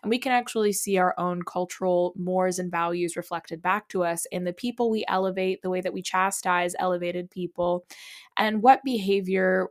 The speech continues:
we kind of let slide. And that's a really good thing to tell someone the next time someone checks you for reading T M Z, which <sighs> that was just the first example that popped into mind. I think at this point,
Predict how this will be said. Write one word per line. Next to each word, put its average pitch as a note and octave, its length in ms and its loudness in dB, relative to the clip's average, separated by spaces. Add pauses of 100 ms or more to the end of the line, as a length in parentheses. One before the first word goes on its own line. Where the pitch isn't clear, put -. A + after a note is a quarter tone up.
(180)
we G3+ 180 -4
kind F#3 340 -2
of F3+ 260 0 (100)
let E3+ 380 -2
slide. - 720 -4 (1800)
And B3 120 2
that's E4 200 6
a D#4+ 60 4
really C#4+ 220 6
good A#3 100 4
thing A3 160 4
to G3 80 -2
tell A3+ 220 4
someone G3+ 340 0
the F#3+ 60 -2
next F#3+ 240 -4
time F#3+ 180 0
someone F3+ 340 -4
checks A3+ 380 -2
you F#3+ 180 0
for F3+ 540 0
reading F#3 420 -2
T F#3 200 -4
M F3+ 120 -2
Z, E3 200 -4
which A3 340 0 (260)
<sighs> - 380 -16
that C4+ 80 4
was B3+ 120 4
just G3 120 -2
the E3+ 80 -2
first E3+ 180 -6
example D#3 300 -6
that D3 80 -6
popped D#3+ 220 -6
into D#3 180 -12
mind. D#3+ 260 -6
I A3+ 60 -2
think B3 240 -4
at G#3+ 100 -4
this F3 200 -6
point, F#3 320 -4